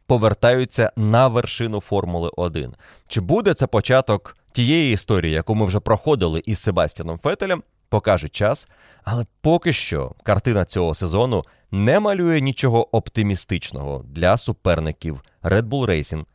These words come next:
та Макса Ферстаппена. Переконаний, за підсумками Гран-прі Японії у вас залишилося запитання. На частину із них, я сподіваюся, дав відповідь цей подкаст. Якщо є запитання, на які відповіді ви не отримали, у коментарях до цієї публікації на Patreon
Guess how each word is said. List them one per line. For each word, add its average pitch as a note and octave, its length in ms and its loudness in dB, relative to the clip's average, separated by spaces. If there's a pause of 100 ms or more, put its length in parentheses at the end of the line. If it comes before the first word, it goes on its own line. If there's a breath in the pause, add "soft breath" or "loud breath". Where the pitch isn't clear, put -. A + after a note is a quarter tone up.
(240)
та F#2+ 120 2
Макса D#2 380 -2
Ферстаппена. D2 580 -4 (420)
Переконаний, G#3 560 4
за E3 140 2
підсумками D3+ 640 0
Гран-прі B2 380 2
Японії D#3 580 2
у A2+ 100 2
вас A#2+ 540 2
залишилося A2+ 720 0
запитання. E3 520 0
На D3+ 120 2
частину A3+ 480 -4
із D#3 180 -2
них, F#3+ 260 -2
я G#2 220 0
сподіваюся, A#2 600 0
дав A2 280 2
відповідь A2 460 -2
цей G2+ 220 2
подкаст. - 500 -4 (260)
Якщо - 300 -4
є A#2 260 0
запитання, A#2+ 540 0
на F2+ 120 0
які F#2+ 280 -2
відповіді E2+ 500 -4
ви E2+ 160 -2
не D#2+ 180 0
отримали, D#3+ 680 0 (500)
у F3 100 4
коментарях C#3+ 680 2 (120)
до G2+ 160 0
цієї G#2+ 340 0
публікації G2 680 0
на D#2+ 100 -2
Patreon G#2+ 520 0